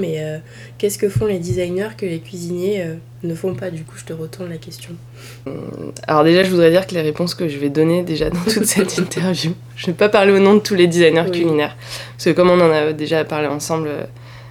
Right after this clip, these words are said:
Speaker 2: euh,
Speaker 1: Juste avant
Speaker 2: juste
Speaker 1: l'interview.
Speaker 2: avant, euh, je pense qu'on est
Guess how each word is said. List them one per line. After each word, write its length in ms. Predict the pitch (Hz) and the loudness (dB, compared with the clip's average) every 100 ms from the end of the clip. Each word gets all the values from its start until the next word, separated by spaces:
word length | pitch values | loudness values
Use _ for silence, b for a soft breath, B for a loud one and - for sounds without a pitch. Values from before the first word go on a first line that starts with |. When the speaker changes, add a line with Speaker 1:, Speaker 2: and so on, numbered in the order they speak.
| B - | B -8
Speaker 2:
euh, 100 | 170 | -6
Speaker 1:
Juste 140 | 151 | -4
avant 280 | 165 - - | -6 -6 -4
Speaker 2:
juste 260 | 151 165 160 | -4 -4 -2
Speaker 1:
l'interview. 200 | 165 160 | 0 4
Speaker 2:
avant, 260 | 175 190 190 | 6 6 6
euh, 1080 | 156 151 143 143 143 143 82 82 - - 82 | 4 2 0 -2 -4 -4 -4 -6 -6 -8 -10
je 100 | - | -6
pense 220 | 180 175 | -4 -4
qu'on 240 | - 160 151 | -2 0 2
est 420 | 147 147 143 | 2 2 -2